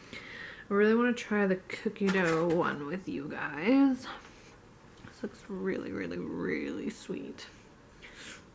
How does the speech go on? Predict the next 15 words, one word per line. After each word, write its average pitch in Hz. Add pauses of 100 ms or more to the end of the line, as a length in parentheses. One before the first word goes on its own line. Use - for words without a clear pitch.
Oh, 269
shit. -
<laughs> 262 (1400)
So -
I'm 220
assuming 233
cookie 285
dough 277
on 254
top, 202
and 185
then 180
it's, 170
like, 170
chocolate. 208